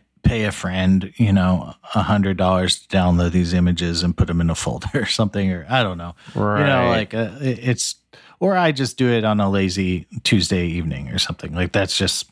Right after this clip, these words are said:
Speaker 2: If you switch to Astro or something at one point, that could be cool too, because then it's, that's kind of one of the, the,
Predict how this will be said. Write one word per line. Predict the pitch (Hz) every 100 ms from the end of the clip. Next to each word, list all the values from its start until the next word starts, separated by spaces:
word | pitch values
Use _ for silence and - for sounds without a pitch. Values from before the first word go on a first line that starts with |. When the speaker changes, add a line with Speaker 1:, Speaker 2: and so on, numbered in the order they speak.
| 101 -
Speaker 2:
If | 139 139
you | 123
switch | - 123 -
to | -
Astro | 98 104 - 107
or | 90
something | - 95 87 80
at | 80
one | 87 82
point, | - 85 82
that | 87 -
could | 85
be | 82
cool | - - 90
too, | 82 110 90
because | 85 95 95
then | 110
it's, | 95
that's | 131 110 110 127 151 -
kind | 151 117
of |
one | 113 113
of | 98
the, | 90 - 113
the, | 110